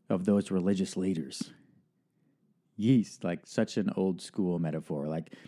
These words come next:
"You throw some yeast," okay, for those of us who don't bake bread at home using, like, wood sticks, okay, you throw some yeast a little bit into a dough of, of bread, and it actually, it'll spread throughout the whole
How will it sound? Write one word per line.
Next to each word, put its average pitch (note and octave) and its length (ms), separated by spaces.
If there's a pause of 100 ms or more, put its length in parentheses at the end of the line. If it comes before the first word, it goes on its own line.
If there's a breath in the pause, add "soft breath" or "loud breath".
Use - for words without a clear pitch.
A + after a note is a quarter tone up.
(160 loud breath)
"You G2 120
throw A2 240
some C#3 240
yeast," B2+ 560
okay, G#2 340
for G2+ 140
those G2+ 160
of G#2+ 80
us G#2+ 100
who A2 80
don't G#2 220
bake G#2 200
bread G2+ 240
at G2 120
home A2 260
using, G2 320
like, F#2 240
wood G2+ 300
sticks, - 540 (440 loud breath)
okay, A#2+ 100
you G#2 140
throw A2 220
some A2+ 240
yeast B2 420 (160 soft breath)
a A#2+ 60
little A#2+ 260
bit B2 240
into A#2 320
a G2+ 60
dough A2 320
of, G2 120 (540 loud breath)
of G2 220
bread, A#2+ 320
and C3 180
it G#2+ 120
actually, A2 380
it'll G#2+ 160
spread G#2+ 440
throughout G2+ 180
the G2 80
whole G#2+ 540